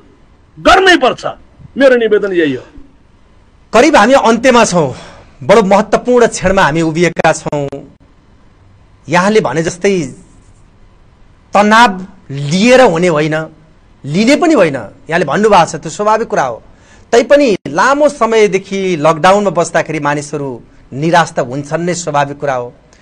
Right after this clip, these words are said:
Speaker 2: यो परिस्थितिमा अब कलाले जीवन बाँच्नको लागि के गर्नुपर्छ?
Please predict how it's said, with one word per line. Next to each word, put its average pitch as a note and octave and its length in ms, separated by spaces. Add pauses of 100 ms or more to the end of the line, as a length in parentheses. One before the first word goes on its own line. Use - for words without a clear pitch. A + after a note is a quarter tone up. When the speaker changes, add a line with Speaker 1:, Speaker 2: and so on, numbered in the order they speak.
(360)
Speaker 2:
यो B3 160
परिस्थितिमा C4 1120 (460)
अब G#3 360
कलाले D4+ 460
जीवन A#3+ 360
बाँच्नको G#3 520
लागि G3 480
के - 480
गर्नुपर्छ? G#3+ 600